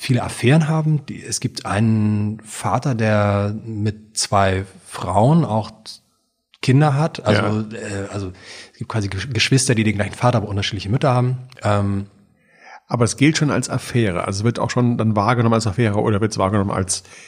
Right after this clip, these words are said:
Speaker 2: „Hey, wir sind einfach alle total locker und, äh,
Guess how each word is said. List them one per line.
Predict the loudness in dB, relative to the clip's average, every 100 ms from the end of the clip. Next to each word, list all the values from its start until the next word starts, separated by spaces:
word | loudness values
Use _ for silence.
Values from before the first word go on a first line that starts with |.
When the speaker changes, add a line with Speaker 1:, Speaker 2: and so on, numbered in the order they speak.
| -20 _
Speaker 2:
„Hey, | -2 0
wir | 2
sind | 2 0
einfach | -2 -6
alle | -2 0 2 0 -4 -8
total | -2 0 2 0
locker | 0 0 2 0
und, | 0 -2 -2 -4 -4
äh, | -2 0 -2